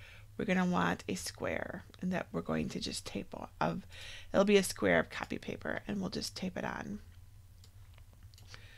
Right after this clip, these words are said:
So we unlock that, and we just size it out like this, um, just like that. That would be a great size. So we'll just keep this black so we know it's the copy paper layer.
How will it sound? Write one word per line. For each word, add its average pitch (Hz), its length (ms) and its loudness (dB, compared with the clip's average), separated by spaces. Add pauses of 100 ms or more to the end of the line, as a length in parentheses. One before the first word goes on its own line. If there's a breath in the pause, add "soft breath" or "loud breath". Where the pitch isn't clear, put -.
(360 loud breath)
So - 160 -4
we 208 80 2
unlock 196 560 0
that, 208 400 4
and - 160 -2
we - 100 -2
just - 320 -6
size 220 320 0
it 208 80 -2
out 208 240 -4
like - 240 -6
this, 240 400 -2 (1400 soft breath)
um, 208 600 -6 (140)
just - 380 -10
like - 220 -6 (400)
that. - 400 -14 (220)
That - 180 -2
would 196 100 0
be 190 140 4
a 180 60 4
great - 260 2
size. 294 440 2 (640 loud breath)
So - 200 6
we'll 226 120 10
just - 180 2
keep 196 160 2
this - 180 4
black - 360 6
so - 180 6
we 175 120 8
know 160 220 10
it's - 160 2
the 180 120 4
copy - 300 -2
paper - 380 -4
layer. - 400 -4